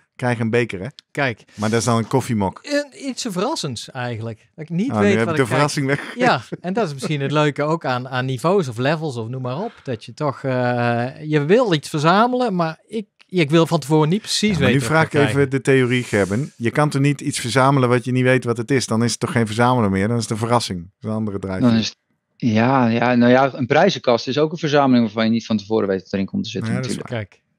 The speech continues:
Speaker 1: Ja.
Speaker 2: laten we het daarop houden.
Speaker 3: Ja.
Speaker 1: Dus de, inderdaad, maar die medailles zijn dus ook gewoon, eh, ook
Speaker 2: Op
Speaker 1: als je
Speaker 2: die
Speaker 1: niet
Speaker 2: manier,
Speaker 1: aan Strava
Speaker 2: ja.
Speaker 1: doet, is het ook verzamelen. Ja.
Speaker 2: Dat is
Speaker 3: Ja.
Speaker 2: dus de oude,
Speaker 1: Ja.
Speaker 2: ja, hoe men het vroeger deed.
Speaker 1: Ja.
Speaker 2: We waren
Speaker 3: Ja.
Speaker 2: nog bij de,
Speaker 1: Ah, we waren
Speaker 2: de
Speaker 1: bij
Speaker 2: acht.
Speaker 1: vier.
Speaker 3: Ja,
Speaker 1: Ja.
Speaker 3: we, we, we waren bij vier gebleven. Ja, we gingen naar vijf. En, eh,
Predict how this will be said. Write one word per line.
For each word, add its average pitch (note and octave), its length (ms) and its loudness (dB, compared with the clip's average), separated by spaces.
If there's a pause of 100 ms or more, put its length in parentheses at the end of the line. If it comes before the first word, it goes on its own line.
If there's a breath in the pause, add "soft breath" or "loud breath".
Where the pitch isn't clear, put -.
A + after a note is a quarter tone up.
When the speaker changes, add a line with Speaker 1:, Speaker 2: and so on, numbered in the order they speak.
Speaker 1:
Ja. G#2 80 -10
Speaker 2:
laten B2 120 0
we A#2+ 60 2
het A2+ 80 -6
daarop C3 260 0
houden. G#2+ 260 -2
Speaker 3:
Ja. B2+ 60 4
Speaker 1:
Dus C3+ 120 2
de, D#3 100 -8
inderdaad, A#2+ 400 0
maar C3 160 0
die B2 120 0
medailles B2 460 2
zijn G#2+ 160 0
dus G2 140 -4
ook C3 180 -4
gewoon, B2 480 0
eh, A2+ 320 -2
ook A2 100 -6
Speaker 2:
Op C3 100 -2
Speaker 1:
als - 80 4
je A#2 40 2
Speaker 2:
die - 80 -4
Speaker 1:
niet A#2 60 4
Speaker 2:
manier, B2+ 160 6
Speaker 1:
aan A#2+ 80 4
Strava B2 300 4
Speaker 2:
ja. A#2 60 4
Speaker 1:
doet, A2 240 0
is B2 100 -2
het - 120 -2
ook A#2+ 120 2
verzamelen. G#2 760 0
Ja. A2 220 -2
Speaker 2:
Dat B2+ 200 0
is A#2+ 60 -2
Speaker 3:
Ja. B2 60 0
Speaker 2:
dus G#2 120 -6
de B2 120 -6
oude, A2+ 340 -4
Speaker 1:
Ja. - 80 -4
Speaker 2:
ja, G#2 280 -8 (180)
hoe A2+ 240 -6
men G#2+ 220 -6
het G#2 120 -14
vroeger G#2 260 -8
deed. G2 240 -8 (120)
Speaker 1:
Ja. G#2+ 100 0 (120)
Speaker 2:
We D#3 120 0
waren B3 320 6
Speaker 3:
Ja. A#3+ 60 4
Speaker 2:
nog A3+ 80 2
bij A3+ 240 4
de, A3 120 0
Speaker 1:
Ah, G#3 140 2
we G3+ 80 0
waren F3 160 2
Speaker 2:
de - 60 2
Speaker 1:
bij F3+ 100 4
Speaker 2:
acht. - 80 0
Speaker 1:
vier. G#2+ 420 -4
Speaker 3:
Ja, G3 140 4
Speaker 1:
Ja. - 160 -2 (100)
Speaker 3:
we, E3 260 4
we, F3 220 4
we E3+ 120 4
waren F3+ 260 6
bij E3 220 6
vier F#3+ 220 2
gebleven. E3+ 300 0
Ja, F#3 120 -2
we D#3+ 60 -6
gingen D#3+ 140 -4
naar C#3 120 -2
vijf. E3+ 280 0
En, D3 80 -6
eh, C#3+ 160 -4